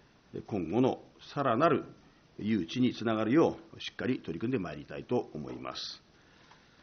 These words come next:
会合当日には、あ、地元主催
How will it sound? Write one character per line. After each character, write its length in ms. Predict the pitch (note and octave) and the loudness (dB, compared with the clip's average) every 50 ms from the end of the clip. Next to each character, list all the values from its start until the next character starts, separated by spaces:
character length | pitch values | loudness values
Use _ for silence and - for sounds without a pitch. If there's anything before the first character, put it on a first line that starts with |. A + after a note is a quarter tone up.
| - - - - - | -20 -20 -18 -14 -4
会 200 | - C#3 D#3+ G3 | 2 4 6 6
合 180 | G3+ G3+ G#3 G#3 | 6 6 4 6
当 180 | G#3 G#3 G#3 | 6 8 6
日 260 | G3+ G#3 G3+ G#3 - G#3+ | 6 6 0 -4 -2 0
に 160 | G3+ G#3 B3 | 4 4 6
は、 320 | A#3 E3 G#2 - - - - - - - - - | 8 8 8 6 4 0 -10 -20 -20 -20 -16 -8
あ、 220 | - F#2 G2 G2+ | -6 -4 -4 -4
地 180 | G2+ G2+ A#2 C3 | -4 0 2 4
元 320 | D#3 E3 E3 E3 F#3+ E3+ | 6 6 6 6 4 0
主 120 | - - | 0 -2
催 360 | E3 - F#3 F3 F3 E3+ - | -2 2 4 4 4 4 2